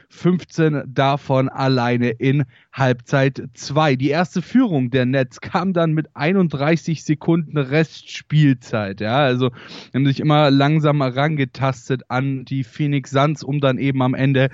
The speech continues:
richtig, äh, zuzustechen. Wie gesagt, ähm,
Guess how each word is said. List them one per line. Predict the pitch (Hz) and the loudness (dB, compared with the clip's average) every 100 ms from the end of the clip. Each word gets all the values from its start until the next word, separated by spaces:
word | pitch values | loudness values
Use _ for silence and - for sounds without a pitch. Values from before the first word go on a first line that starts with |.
| - - - | -6 -20 -10
richtig, | 110 123 139 - 127 117 - | -6 0 -2 -2 -6 -6 -4
äh, | 110 113 - | 0 0 -2
zuzustechen. | - 160 147 - 127 - - 135 127 - 180 202 - - - | 0 0 0 -2 -6 -6 -4 -2 -2 0 -2 -2 -8 -20 -8
Wie | 120 | -4
gesagt, | 123 127 135 147 - - | 0 2 2 0 -8 -2
ähm, | 127 127 127 127 - | 2 2 2 -2 -6